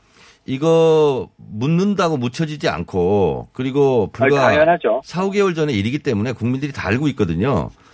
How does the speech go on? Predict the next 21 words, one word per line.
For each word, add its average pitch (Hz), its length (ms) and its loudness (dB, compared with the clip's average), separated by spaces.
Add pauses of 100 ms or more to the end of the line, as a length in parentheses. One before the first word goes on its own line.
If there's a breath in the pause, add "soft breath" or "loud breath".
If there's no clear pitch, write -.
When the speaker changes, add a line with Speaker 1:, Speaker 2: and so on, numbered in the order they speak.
(440 soft breath)
Speaker 1:
그래서 127 520 0
저는 143 220 -2
그냥 143 240 0
툭 214 200 -6
털고 240 300 0
가는 147 300 2
게 127 180 2
맞다고 90 380 -2
봐요. 80 540 -2
하태경 165 380 -2
Speaker 2:
아, 151 300 6
저도 135 120 4
Speaker 1:
의원의, 240 180 6
Speaker 2:
그게 196 180 2
맞다고 196 380 0
봐요. 147 360 -2
Speaker 1:
예, 117 140 -4
하태경 175 380 -6
의원의 143 220 -2
화이팅을 165 380 -2
기대합니다. 78 600 -6